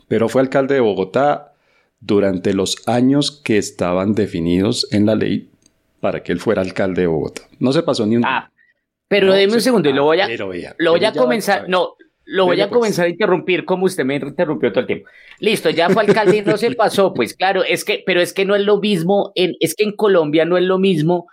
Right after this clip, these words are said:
Speaker 2: un alcalde que un presidente, ¿sí me entiende? Y es que esa, esa, esa comparación que hacen, pues claro que él no se iba a pasar más porque no tiene la posibilidad como alcalde de cambiar las, las reglas del juego. Como
Speaker 1: Perdón,
Speaker 2: presidente
Speaker 1: sí
Speaker 2: sí
Speaker 1: las
Speaker 2: podría.
Speaker 1: tuvo, sí las tuvo. Usted no, no
Speaker 2: No,
Speaker 1: sé,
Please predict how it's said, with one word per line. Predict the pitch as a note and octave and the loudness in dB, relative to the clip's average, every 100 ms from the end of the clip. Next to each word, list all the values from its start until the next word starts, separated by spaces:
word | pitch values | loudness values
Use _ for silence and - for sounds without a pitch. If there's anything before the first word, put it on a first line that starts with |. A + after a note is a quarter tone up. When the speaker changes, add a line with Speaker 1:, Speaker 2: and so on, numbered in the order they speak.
| _ _ _ | _ _ _
Speaker 2:
un | E3+ F3 | 0 2
alcalde | F3+ F3 G3 F3 E3+ F#3 | 0 -2 -2 -2 0 -2
que | F3 | -2
un | D3 | -2
presidente, | D#3 D#3+ - B2+ D#3+ G#3 G3+ G2+ | -2 -2 2 2 4 2 0 -4
¿sí | B2 | -2
me | C#3+ | 0
entiende? | D3+ D#3 | 0 2
Y | F3 | 2
es | E3+ | 0
que | - | -2
esa, | F#3+ G3+ | 0 0
esa, | - F#3 G#3 G3 | 0 0 0 0
esa | F3+ F#3 F#3 | -2 -4 -4
comparación | A3 G#3 F#3+ D#3+ - C3+ C3+ | -4 -2 -2 -2 0 -2 0
que | F3 | -2
hacen, | E3 D#3+ | -2 -4
pues | D#3 B2+ | -4 -4
claro | D#3+ D3 F#3 | -4 -2 -2
que | G#3+ | 0
él | G3 | 0
no | G3 | 0
se | G3+ | 2
iba | G#3 | 2
a | G3+ | 2
pasar | G3 D#3 C#3 | -2 -2 -2
más | E3 E3 E3+ _ - _ | -2 -2 -6 _ -20 _
porque | F#3 F#3 D#3+ | -4 0 0
no | C#3+ | 0
tiene | E3+ E3+ | 0 2
la | F#3+ - | 0 0
posibilidad | G3 - D#3+ B2+ A#2+ - | -4 0 2 4 2 0
como | F#3+ F3+ | -2 0
alcalde | C3+ A#2 - C#3 C3 D#3 | 0 -2 -4 -4 0 0
de | E3+ | 0
cambiar | E3+ C3+ A2+ | -2 0 2
las, | A#2 C3 | 2 -2
las | A#2+ C#3+ C#3 | 0 0 0
reglas | D3+ C#3+ D#3 D3 | -2 0 0 0
del | A2+ - | -2 0
juego. | D#3+ A3+ - - | 0 0 -2 -4
Como | D#3 C#3 | -2 -2
Speaker 1:
Perdón, | - | -2
Speaker 2:
presidente | A2+ A#2 C#3+ - | -2 0 0 0
Speaker 1:
sí | D3 | 0
Speaker 2:
sí | |
Speaker 1:
las | C#3+ | 2
Speaker 2:
podría. | C3+ B2+ G#3 A3+ A2+ | 2 4 4 2 0
Speaker 1:
tuvo, | E3 G3+ E3+ G2 D2 C#2 | -2 -2 0 2 0 -4
sí | - F#2+ | -2 0
las | G2+ A2 - | 0 0 -6
tuvo. | - A#2 F3 F#3+ F#2 D#2 | -2 2 2 2 2 0
Usted | - G2 | -2 0
no, | G#2+ | 0
no | |
Speaker 2:
No, | |
Speaker 1:
sé, | A#2+ | 0